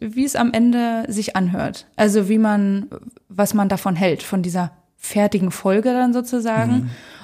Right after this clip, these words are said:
Speaker 1: Und was dann das Gefühl dazu ist. Also ich hab, glaub ich, das Gefühl, dass, dass es ganz, dass es gar nicht so scheiße war.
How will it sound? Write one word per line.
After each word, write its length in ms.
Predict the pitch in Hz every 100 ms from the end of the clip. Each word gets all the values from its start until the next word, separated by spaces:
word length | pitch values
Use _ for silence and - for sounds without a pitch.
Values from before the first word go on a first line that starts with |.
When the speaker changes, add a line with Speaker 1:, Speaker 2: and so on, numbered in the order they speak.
| -
Speaker 1:
Und 380 | 247 254 262 247
was 200 | 226 226
dann 160 | 220 254
das 140 | 247
Gefühl 260 | 240 214 214
dazu 260 | 175 - -
ist. 240 | - -
Also 180 | 214 220
ich 260 | - 208 - - _ _
hab, 300 | - 226 - - _ - 190
glaub 280 | 196 226 269
ich, 80 | 269
das 180 | 269
Gefühl, 360 | - 220 247 247
dass, 400 | 220 220 - - _ _ _ _ _
dass 260 | 190 220 220
es 120 | 208
ganz, 320 | 185 175 -
dass 160 | 175 151
es 100 | -
gar 120 | 135
nicht 160 | 160 -
so 160 | 160
scheiße 380 | 185 240 254 277
war. 160 | 302